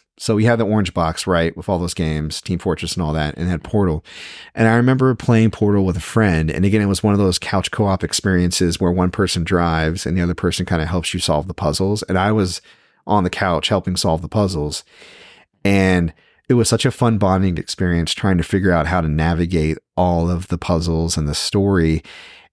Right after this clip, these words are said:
And we had such a good time with it that I remember later on for my friend's birthday, I actually made that Black Forest cake from the game and gave it to him. And,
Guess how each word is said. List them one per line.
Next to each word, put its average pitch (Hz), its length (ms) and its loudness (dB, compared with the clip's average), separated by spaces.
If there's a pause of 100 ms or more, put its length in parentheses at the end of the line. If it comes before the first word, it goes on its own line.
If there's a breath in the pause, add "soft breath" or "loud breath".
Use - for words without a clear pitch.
And 95 200 2
we 113 100 6
had 120 180 4
such - 200 0
a 120 40 4
good 104 160 0
time 101 260 2
with 107 140 2
it 92 120 0
that 90 100 0
I 90 40 4
remember 95 280 2
later 92 320 2
on 87 280 2
for - 120 -4
my 78 80 2
friend's 85 280 0
birthday, 82 360 0
I 67 60 0
actually 95 420 0
made 85 320 2
that 80 200 0
Black 80 260 -2
Forest 82 400 -2
cake 76 380 -4 (140)
from 87 420 0
the 87 80 -2
game 80 480 0 (680 soft breath)
and 90 140 0
gave 92 180 2
it 80 100 -2
to 87 180 0
him. 78 220 -2
And, 78 400 -2